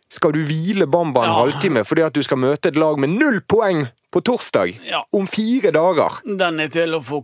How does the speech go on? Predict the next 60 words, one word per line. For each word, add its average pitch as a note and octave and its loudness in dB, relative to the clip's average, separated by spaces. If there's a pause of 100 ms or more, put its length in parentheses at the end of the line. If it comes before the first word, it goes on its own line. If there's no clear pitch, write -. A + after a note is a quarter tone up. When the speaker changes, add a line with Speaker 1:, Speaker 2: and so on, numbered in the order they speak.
(100)
Speaker 2:
kuss - -6
med B2+ -4
av, A2+ -2
den C3 -4
holdningen C3 -4
der, A#2+ -4
fordi D#3 -8
at C#3+ -16
det F3 -2 (100)
er, C3+ -2
det, D#3+ -4
det F3+ -4 (200)
skjønner D#3 -6
jeg C#3+ -4
ingenting D3 -8
av. D#3+ -4 (100)
Altså, F3+ -10
jeg, F3+ -16
jeg G#3 -8
tenker F3 -2
at D#3+ -12
Bamba D#3+ -2
var D3 -4
litt - -10
sliten C#3 -8
etter A#2+ -10
en G#2+ -12
times A#2 -8
spill, - -20
men F2 -12 (140)
det D#3 -8
er D3 -4
en C3 -6
av A2+ -10
de G#2+ -10
fleste. A2 -12
Han B2 -16
har - -20
spilt F3+ -8
et - -20
kvarter C3 -8
etter A2+ -8
å - -4
ha B2+ -4
hatt - -14
et - -20
kvarter A2 -10
hvile, A2 -14
altså, C#3+ -12 (480)
litt C3+ -10
tu-, C3+ -16
tunge C3 -10
bein A2+ -6
og A2+ -12
sånn - -20
som - -18
det. - -16
Ja E3+ -4
vel, C#3+ -6
OK. C3+ -6